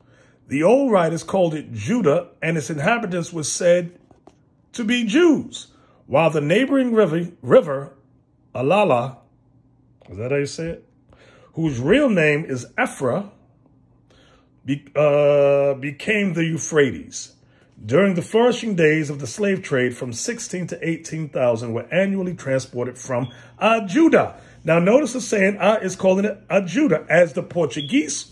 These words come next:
called this place. Now you dumb Negroes can make your point about that. But we went to the old writers, called it Judah, okay? Because they were said to be Jews. Now you start your argument, your stupid conversation about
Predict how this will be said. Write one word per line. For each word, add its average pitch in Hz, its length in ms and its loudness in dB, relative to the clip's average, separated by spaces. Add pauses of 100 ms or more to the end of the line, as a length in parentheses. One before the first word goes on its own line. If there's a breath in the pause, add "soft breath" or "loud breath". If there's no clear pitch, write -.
called 127 380 2
this 120 160 -8
place. - 180 -8 (220 loud breath)
Now 277 240 2
you 277 160 0
dumb 202 320 2
Negroes 175 340 2
can 156 160 -6
make 151 220 0
your - 80 -10
point 151 260 0
about 127 260 -2
that. - 320 -2 (300 loud breath)
But 160 180 6
we 277 140 4
went 240 280 0
to 220 120 4
the 202 300 0
old 254 540 4
writers, 151 500 2
called 175 340 -6
it 123 300 -18
Judah, 143 600 -2 (460)
okay? 143 560 -2 (340 soft breath)
Because 180 440 2
they 185 80 0
were 185 120 -2
said 170 380 0
to 170 80 -8
be 160 360 -8
Jews. 113 680 -8 (320 loud breath)
Now 185 180 4
you 202 240 4
start 220 400 0
your 277 140 0
argument, 190 480 -2
your 165 120 -8
stupid - 640 -4
conversation 196 760 -4
about 170 400 0